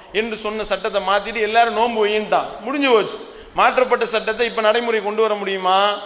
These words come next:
கொண்டு வர முடியாது. இப்ப வந்து உதாரணத்துக்கு இப்படி வச்சுக்கிறீங்களேன், இப்ப அப்பாஸ் அலி சொல்றதுக்கு ஒரு உதாரணம் சொல்றதாக இருந்தால், யாரு வந்து தண்ணி அடிச்சிட்டு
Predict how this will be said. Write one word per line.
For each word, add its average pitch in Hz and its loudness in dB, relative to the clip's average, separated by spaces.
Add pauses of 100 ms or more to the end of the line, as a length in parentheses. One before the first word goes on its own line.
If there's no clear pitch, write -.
(260)
கொண்டு 240 0
வர 226 2
முடியாது. 202 2 (140)
இப்ப 226 -4
வந்து 240 -4 (120)
உதாரணத்துக்கு 226 0
இப்படி 220 -2
வச்சுக்கிறீங்களேன், 196 2 (420)
இப்ப 170 0
அப்பாஸ் 220 2
அலி 208 -6
சொல்றதுக்கு 208 -2
ஒரு 196 -2
உதாரணம் 202 2
சொல்றதாக 180 0
இருந்தால், 160 4 (560)
யாரு 233 4
வந்து 208 2 (720)
தண்ணி 254 2
அடிச்சிட்டு 208 0